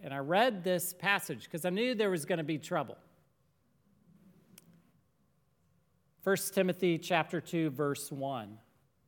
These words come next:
"First of all, then, I urge that supplications, prayers, intercessions, and thanksgiving, thanksgivings be made for all people,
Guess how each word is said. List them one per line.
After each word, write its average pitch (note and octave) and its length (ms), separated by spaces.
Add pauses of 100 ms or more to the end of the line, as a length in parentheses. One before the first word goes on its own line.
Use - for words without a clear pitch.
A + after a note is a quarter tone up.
(140)
"First B3 340
of G3+ 80
all, G#3 220
then, G3 320
I E3+ 180
urge F#3 460
that D3 240
supplications, E3+ 1000
prayers, E3+ 580
intercessions, D#3+ 920
and D3+ 240
thanksgiving, C#3+ 840 (600)
thanksgivings D#3+ 760
be D#3 160
made D3 320
for C3+ 200
all C#3 200
people, C3+ 460